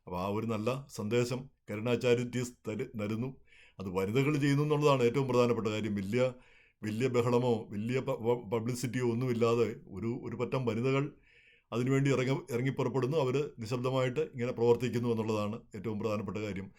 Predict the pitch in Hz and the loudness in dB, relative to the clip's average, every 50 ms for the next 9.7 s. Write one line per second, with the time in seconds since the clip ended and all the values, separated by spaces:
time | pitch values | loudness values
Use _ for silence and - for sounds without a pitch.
0 | - - - _ _ - 92 92 95 98 98 98 98 101 104 101 95 110 120 120 | -20 -20 -20 _ _ -8 -8 -6 -6 -4 -2 -2 -2 -2 -2 -4 -4 -4 -4 -4
1 | 127 131 131 127 123 127 135 139 143 143 139 - 135 123 135 135 147 147 143 139 | -4 -4 -2 -2 -2 0 0 0 0 0 0 -4 -4 -4 -2 0 2 4 4 6
2 | 123 113 - - - _ _ - 123 120 127 120 135 147 147 147 127 120 143 147 | 4 4 2 0 -6 _ _ -6 -6 -4 -2 0 -2 -2 -2 0 -2 0 0 0
3 | 117 127 131 127 135 135 131 151 127 131 131 139 135 131 127 117 113 123 - - | 0 0 0 2 2 2 2 0 -2 0 0 0 0 0 0 0 0 -2 -4 -6
4 | _ _ _ _ _ - _ _ _ _ _ - 127 123 131 123 123 131 131 127 | _ _ _ _ _ -20 _ _ _ _ _ -8 -4 2 2 4 4 4 4 2
5 | 131 131 - 123 117 120 135 135 139 123 135 139 143 - - 127 131 135 131 120 | 0 0 4 4 4 4 4 2 2 2 0 -2 -4 -6 -6 -2 0 2 2 2
6 | - 127 120 120 120 123 120 120 120 135 151 139 127 135 151 156 170 - - - | 2 2 2 2 2 2 2 2 2 2 0 0 0 0 -2 -4 -6 -12 -20 -20
7 | _ _ _ - - 151 156 151 - - - 135 147 160 - - - _ - - | _ _ _ -16 -10 -8 -8 -8 -8 -6 -2 0 0 0 -2 -2 -10 _ -20 -20
8 | - - - 135 131 143 151 151 160 151 147 143 147 143 131 151 135 143 139 131 | -16 -6 -4 -2 0 0 0 0 0 0 2 2 2 2 0 0 2 2 2 4
9 | 139 135 135 135 127 123 123 117 95 107 110 110 101 92 | 2 2 2 4 4 4 2 2 0 -2 -2 -2 -2 -4